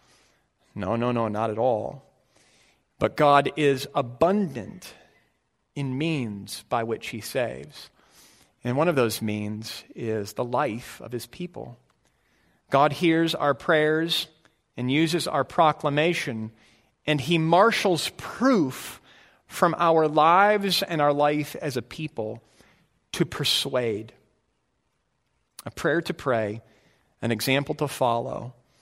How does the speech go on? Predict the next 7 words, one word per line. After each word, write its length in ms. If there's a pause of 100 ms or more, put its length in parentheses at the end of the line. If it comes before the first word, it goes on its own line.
(300)
Now, 540 (680)
people 580 (400)
to 100
win. 400 (420)
People 280
to 140
win. 380